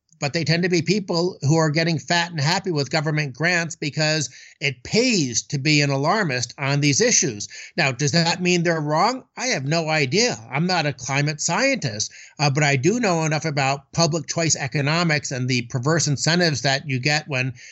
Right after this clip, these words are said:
people's livelihood depends on saying X, even if they really think Y. It makes me very, very suspicious. But, but let's even, let's even set that aside and assume that people have nothing but pure motives.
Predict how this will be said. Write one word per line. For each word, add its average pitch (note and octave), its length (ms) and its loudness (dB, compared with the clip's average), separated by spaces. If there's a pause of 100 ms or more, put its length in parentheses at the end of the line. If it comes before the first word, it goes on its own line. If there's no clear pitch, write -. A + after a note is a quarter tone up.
(140)
people's D3+ 400 0
livelihood C#3 580 0
depends C#3+ 400 -4
on B2+ 160 -6
saying C3+ 440 0
X, F3 520 -2
even C#3+ 240 -2
if A#2 100 -6
they B2 240 -4
really E3 280 0
think B2+ 260 -4
Y. D3 500 0 (380)
It C#3 120 -4
makes D#3 280 -4
me D3 100 0
very, C#3 300 0
very B2+ 220 -2
suspicious. D3+ 720 -2 (380)
But, F#3 140 -2
but G3 120 0
let's C#4 240 0
even, A3+ 520 0
let's A3 240 -4
even A#3 240 0
set A3 280 -2
that F#3 220 2
aside A#2 500 0
and B2+ 120 0
assume F3 340 0
that D#3 140 -4
people E3 260 0
have C3 120 2
nothing D#3 360 2
but C#3+ 220 -2
pure D3+ 560 2
motives. C#3 720 2